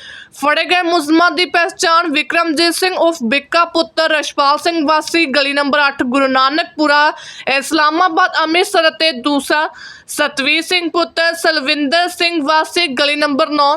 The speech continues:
ਗੁਰੂ ਨਾਨਕ ਪੁਰਾ ਇਸਲਾਮਾਬਾਦ ਅੰਮ੍ਰਿਤਸਰ ਵਜੋਂ ਹੋਈ ਹੈ। ਪੁਲਿਸ ਪਾਰਟੀ ਦੇ ਵੱਲੋਂ ਗਸ਼ਤ ਕਰਦੇ ਹੋਏ ਚੈਕਿੰਗ ਦੌਰਾਨ ਬੀਬੀ ਇੰਟਰਲੇਵ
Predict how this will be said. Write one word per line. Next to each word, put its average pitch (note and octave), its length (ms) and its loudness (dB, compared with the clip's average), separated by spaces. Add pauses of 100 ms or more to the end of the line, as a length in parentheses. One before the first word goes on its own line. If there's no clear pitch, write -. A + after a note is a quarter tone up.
ਗੁਰੂ B3 220 0
ਨਾਨਕ D4+ 640 0 (760)
ਪੁਰਾ E4 280 4
ਇਸਲਾਮਾਬਾਦ D#4+ 760 0 (100)
ਅੰਮ੍ਰਿਤਸਰ E4+ 420 0
ਵਜੋਂ A#3 400 0
ਹੋਈ C#4 240 2
ਹੈ। E4 80 0 (180)
ਪੁਲਿਸ C#4 360 0
ਪਾਰਟੀ D4+ 420 2
ਦੇ E4+ 100 0
ਵੱਲੋਂ D#4+ 380 2 (100)
ਗਸ਼ਤ D4 300 0 (100)
ਕਰਦੇ D4+ 320 0
ਹੋਏ E4 220 0
ਚੈਕਿੰਗ E4 560 -2
ਦੌਰਾਨ C#4+ 320 2 (160)
ਬੀਬੀ C4+ 340 2
ਇੰਟਰਲੇਵ D#4 760 -2